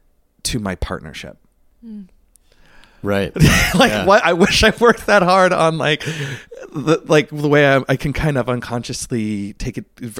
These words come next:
Speaker 1: my partner for granted, that I would never take my client or my work for granted.
Speaker 3: Yeah.
Speaker 1: So there's,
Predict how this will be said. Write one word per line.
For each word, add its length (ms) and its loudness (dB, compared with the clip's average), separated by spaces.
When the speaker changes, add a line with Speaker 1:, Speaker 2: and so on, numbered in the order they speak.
Speaker 1:
my 160 -4
partner 340 -6
for 140 -12
granted, 500 -4
that 120 -8
I 80 -6
would 160 -8
never 560 -2
take 240 -8
my 100 -8
client 440 -14
or 180 -10
my 240 -14
work 380 -12
for 120 -16
granted. 380 -14
Speaker 3:
Yeah. 320 -2
Speaker 1:
So 400 -2
there's, 260 -8